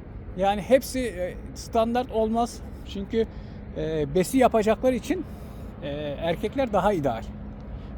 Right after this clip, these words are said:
Çünkü çabuk kilo alıyorlar. Hemen kesime gelirler çabucak. Ama, e, damızlık yapmak isteyenler için dişiler daha ideal. Çünkü onlar fabrika.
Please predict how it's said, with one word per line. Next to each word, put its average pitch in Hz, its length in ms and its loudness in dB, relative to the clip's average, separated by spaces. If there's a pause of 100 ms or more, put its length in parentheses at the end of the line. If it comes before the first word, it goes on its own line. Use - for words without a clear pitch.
Çünkü - 160 -10
çabuk 196 260 -4
kilo 165 140 2
alıyorlar. 139 400 0
Hemen 180 220 -4
kesime 190 340 -2
gelirler 185 320 2
çabucak. 127 360 -4 (500)
Ama, 180 320 0 (440)
e, 139 40 -6 (520)
damızlık 202 380 0
yapmak 214 260 -2 (100)
isteyenler 220 460 2
için - 220 -6 (160)
dişiler 214 360 0
daha 208 200 4
ideal. 202 220 0
Çünkü 208 220 -4
onlar 202 200 0
fabrika. 190 460 2